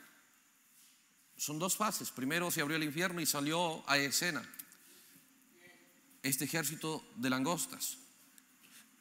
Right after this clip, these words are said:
cuyo rey era Abadón, Apolión. El mismo rey es el de el ejército de los cientos millones, el mismo diablo.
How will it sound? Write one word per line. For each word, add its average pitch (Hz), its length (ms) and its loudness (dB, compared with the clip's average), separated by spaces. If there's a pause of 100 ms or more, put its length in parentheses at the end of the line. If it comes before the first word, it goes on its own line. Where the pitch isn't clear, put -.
(420)
cuyo 139 260 6
rey 147 220 4
era 143 160 4
Abadón, 131 400 0
Apolión. 127 440 0
El 135 140 4
mismo 160 680 4 (1300)
rey 156 460 4 (560)
es 143 540 2 (1200)
el 135 180 4
de 139 420 0 (260)
el 113 120 0
ejército 127 300 0
de 120 60 -2
los 120 120 2
cientos 123 300 -2
millones, 131 520 0
el 135 60 -4
mismo 131 180 0
diablo. 131 400 2